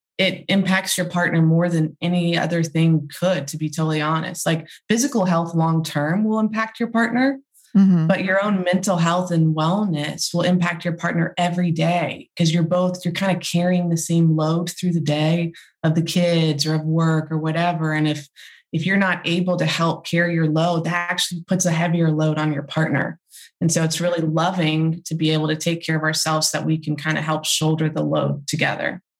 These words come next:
Speaker 2: Especially as women, I think we hear messages of kind of giving ourselves to our family, giving of ourselves to, you know, our partner, whatever it is. But, like,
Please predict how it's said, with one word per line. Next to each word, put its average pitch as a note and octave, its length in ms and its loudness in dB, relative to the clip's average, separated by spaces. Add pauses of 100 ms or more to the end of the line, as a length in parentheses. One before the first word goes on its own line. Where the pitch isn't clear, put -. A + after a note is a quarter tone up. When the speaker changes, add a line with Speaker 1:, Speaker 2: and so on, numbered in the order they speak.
(120)
Speaker 2:
Especially C4 420 0
as E3+ 160 0
women, E3 340 0
I D#3+ 80 -2
think D#3+ 220 -4
we E3 120 4
hear D#3+ 180 2
messages D3+ 1080 0
of C#3+ 300 0
kind D3 280 2
of C#3 320 2 (520)
giving D#3+ 400 4
ourselves D3 880 0
to C#3+ 840 4
our D3+ 80 -2
family, C#3+ 400 0
giving D3+ 420 2
of D3+ 240 -2
ourselves D3+ 880 -2
to, C#3 640 2 (1000)
you D#3 100 6
know, B2 420 2
our D3+ 100 2
partner, C#3+ 460 -2
whatever D3+ 420 0
it - 80 -2
is. C#3 180 2
But, - 200 -2
like, D3 320 -2